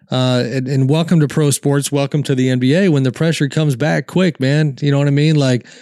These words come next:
you know, Schlenk was out there making some pretty pointed public comments the other day that, that kind of felt very much like the coach that's just trying to rattle his locker room a little bit.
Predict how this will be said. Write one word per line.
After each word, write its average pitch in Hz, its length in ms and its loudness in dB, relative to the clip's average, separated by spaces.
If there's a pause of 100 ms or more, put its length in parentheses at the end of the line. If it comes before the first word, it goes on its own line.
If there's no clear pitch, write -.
(340)
you 147 100 0
know, 127 100 2
Schlenk 143 360 0
was 139 120 2
out 143 200 -2
there 139 160 2
making 139 320 0
some 123 280 -2 (300)
pretty 147 200 2
pointed 143 640 -2
public 139 340 -2
comments 147 460 -2
the 143 140 2
other 143 160 0
day 147 400 0 (340)
that, 123 160 -2
that 127 140 -2
kind 139 180 0
of 123 80 -4
felt 139 240 -2
very 135 220 0
much 135 340 -2
like 127 240 0
the 123 100 -4
coach 131 400 -2
that's 127 300 -2 (440)
just - 220 -2
trying 139 220 0
to 127 80 2
rattle 131 320 0
his 120 120 0
locker 131 280 0
room 143 180 2
a 139 40 2
little 147 200 2
bit. 147 300 0